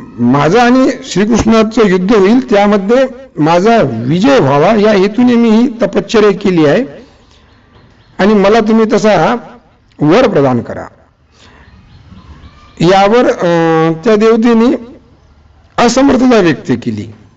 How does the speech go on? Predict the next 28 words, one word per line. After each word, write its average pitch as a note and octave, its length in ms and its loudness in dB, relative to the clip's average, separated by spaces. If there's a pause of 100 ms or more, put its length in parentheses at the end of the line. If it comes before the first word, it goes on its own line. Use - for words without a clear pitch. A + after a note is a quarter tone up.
(280)
किंवा A3 220 0 (500)
श्रीकृष्ण F3+ 420 -2
भगवंतावर A3 580 2
विजय G#3 260 0
प्राप्त G#3+ 400 -2
करणं G#3+ 280 0 (960)
शक्य A3 340 -2
नाही. D#2+ 200 -10 (1000)
म्हण-, F3+ 140 -2 (680)
म्हणजे D3 240 -4
जरासंध, F#3 520 0
अ, B3 260 0 (420)
यावर G3+ 300 2
त्या A3 180 0
देवतेला D#3 360 0
म्हणला C3+ 180 -2
किंवा A#3 160 0
"तुम्ही B3 280 -2
प्रसन्न A3 400 0
झाले, G3+ 260 2
मागाही F#3 460 0
म्हणता G#3 380 0
आणि G#3+ 180 0
मागितले G3 420 -2
तर, A3 200 0
अ, E3 760 0
असमर्थता B3 480 0
व्यक्त E3 260 -2